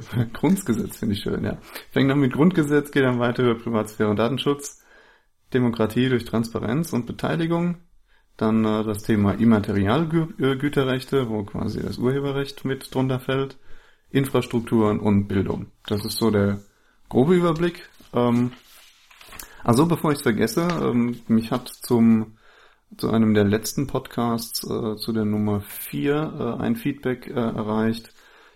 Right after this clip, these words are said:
dass es bei den Grünen keine, doch keine Geschlechterquote gibt, sondern eine Frauenmindestquote. Ähm, habe ich jetzt spontan mal nicht nachforschen können, werde ich mich mal mit einem oder einer Grünen zusammensetzen.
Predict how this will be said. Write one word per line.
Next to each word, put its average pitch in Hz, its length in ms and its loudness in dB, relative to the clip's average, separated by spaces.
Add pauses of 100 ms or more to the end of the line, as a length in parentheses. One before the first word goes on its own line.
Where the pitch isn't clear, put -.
(120)
dass 104 140 0
es 104 180 -4
bei 110 120 0
den 107 200 2
Grünen 117 460 4
keine, 113 400 0 (180)
doch - 260 -12
keine 143 420 -4
Geschlechterquote 143 1200 -4
gibt, 147 240 -4
sondern 110 280 2
eine 104 240 -2
Frauenmindestquote. 113 1600 2 (540)
Ähm, 107 360 4
habe 110 160 2
ich 120 100 -4
jetzt - 360 -6
spontan 110 640 0
mal 107 240 2
nicht 107 380 -4
nachforschen 107 720 -2
können, 127 680 -2
werde 110 180 0
ich 117 120 -8
mich 120 180 -6
mal 110 220 -2
mit 110 240 -6
einem 117 420 2
oder 107 360 -2
einer 107 340 0
Grünen 107 360 -2
zusammensetzen. 104 1000 -2